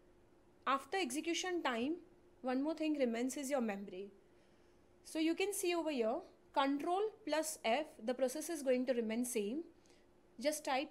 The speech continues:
control plus F, find for your memory, find what? You have to enter memory.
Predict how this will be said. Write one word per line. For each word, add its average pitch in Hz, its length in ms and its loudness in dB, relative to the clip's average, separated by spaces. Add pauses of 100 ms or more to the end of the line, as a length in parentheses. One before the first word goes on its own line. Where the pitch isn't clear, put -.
(100)
control 262 480 0 (380)
plus 254 420 0
F, 262 200 2 (920)
find 285 340 0
for 339 200 2
your 320 200 2
memory, 240 460 0 (180)
find 294 300 2
what? 196 280 2 (560)
You 226 120 -4
have 233 260 -2
to 269 80 -4
enter 247 320 0 (380)
memory. 214 540 -2